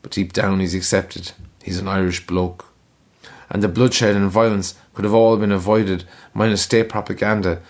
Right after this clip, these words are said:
and unequal employment. So I guess it's quite funny to look back at our roots, not all black and white with uncomfortable truths, and we're all bits of batter that went in the pot till famine and pestilence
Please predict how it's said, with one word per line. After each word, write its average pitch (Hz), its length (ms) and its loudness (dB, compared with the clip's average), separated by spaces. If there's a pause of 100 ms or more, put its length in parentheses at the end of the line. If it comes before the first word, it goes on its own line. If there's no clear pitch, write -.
(120)
and 117 140 -6
unequal 110 380 0
employment. 92 680 -4 (960)
So 117 220 0
I 117 80 4
guess 127 420 0 (360)
it's - 140 -4
quite 117 240 0
funny 104 380 0 (300)
to 101 100 -6
look 101 180 -2
back 104 260 0
at 90 80 -2
our 90 120 4
roots, 90 440 -2 (440)
not 113 160 2
all 104 220 4
black 107 220 -4
and 92 160 -6
white 98 240 -2 (200)
with - 100 -6
uncomfortable 104 580 -6
truths, - 500 -6 (440)
and 135 120 -2
we're 139 100 0
all 123 300 4
bits 101 200 -2
of 92 180 -6
batter 117 320 0
that 92 180 -4
went 107 260 0
in 95 60 -4
the 87 80 -2
pot 98 440 -6 (420)
till 104 160 -2
famine 107 400 2
and 90 120 -2
pestilence 87 680 -6